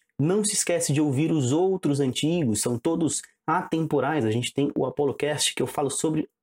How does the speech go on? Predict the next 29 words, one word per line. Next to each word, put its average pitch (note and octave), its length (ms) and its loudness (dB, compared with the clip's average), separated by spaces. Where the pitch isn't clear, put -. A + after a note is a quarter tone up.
é, A#2+ 280 0
as D3 200 0
moedas, C3+ 460 0
né, C3+ 140 0
os B2 120 0
criptoativos C#3 640 0
DeFi. C#3+ 880 0
Eu B2 160 0
desmembro C#3+ 960 2
tudo E3+ 480 2
pra D#3 140 2
vocês, C#3+ 760 2
falo C#3 300 -2
da C#3 120 0
Link, C#3+ 720 0
é, A2 340 -2
Band, C#3+ 760 2
Balancer, C3 840 2
é, B2 260 0
Ethereum, C3+ 800 2
Cosmos, C3+ 600 0
cara, - 280 -4
falo C#3+ 320 0
de C#3 80 0
vários C#3+ 320 0
ali, C3+ 200 2
dá C3+ 120 0
uma C#3 100 2
olhadinha. B2+ 500 0